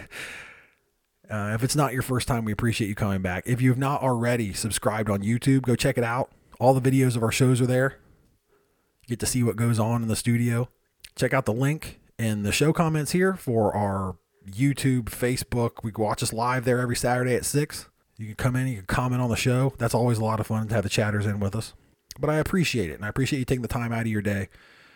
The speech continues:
Uh, check out our Patreon. Lots of, uh, new, cool, free stuff coming out there. For Patreon members only, you can subscribe for as li-, as little as a dollar.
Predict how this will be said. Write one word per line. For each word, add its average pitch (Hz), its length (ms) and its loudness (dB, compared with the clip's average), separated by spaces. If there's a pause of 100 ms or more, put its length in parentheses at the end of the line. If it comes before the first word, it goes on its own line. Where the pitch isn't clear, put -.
(400)
Uh, 92 300 -2
check 151 220 0
out 139 120 4
our 117 80 0
Patreon. 170 640 0
Lots 135 220 2
of, 117 240 0
uh, 98 240 0
new, 143 320 6
cool, 151 340 6
free 156 300 0
stuff 156 300 -2
coming 147 240 0
out 123 160 -4
there. 202 300 0 (460)
For 104 100 -4
Patreon 151 440 2
members 139 320 2
only, 147 240 2
you 131 100 2
can 120 120 -2
subscribe 117 420 -2
for 113 100 0
as 107 100 -2
li-, 120 140 -2
as 113 100 -2
little 143 300 2
as 123 80 2
a 117 60 2
dollar. - 500 -6